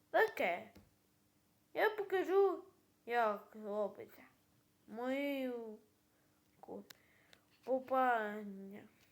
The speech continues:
Ось. Буде челендж. Буде челендж.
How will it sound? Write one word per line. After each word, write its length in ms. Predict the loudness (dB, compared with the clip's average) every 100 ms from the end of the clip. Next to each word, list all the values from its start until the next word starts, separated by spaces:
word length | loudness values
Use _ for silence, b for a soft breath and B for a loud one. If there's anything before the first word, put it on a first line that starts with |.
| b b b b b b b _ _ _
Ось. 320 | -4 -4 -4 -18 _ _ _ _ _ _ _ _ _ _ _ _ _ _ _ _ _ _ _ _ _ _ _ _ _ -20 -20 -20 _ -20 _ -4
Буде 220 | 6 12 12 12 4 -8 _ _ _ _ -6
челендж. 800 | 2 4 4 4 4 2 -6 -12 -20 _ _ _ _ _ _ _ _ _ _ _ _ _ _ _ _ _ _ _ _ _ _ _ _ _ _ _ _ _ _ _ _ _ _ _ _ _ _ _ _ _ _ _ _ _ _ _ _ -8
Буде 300 | 0 0 0
челендж. 640 | 2 4 4 0 -4 -6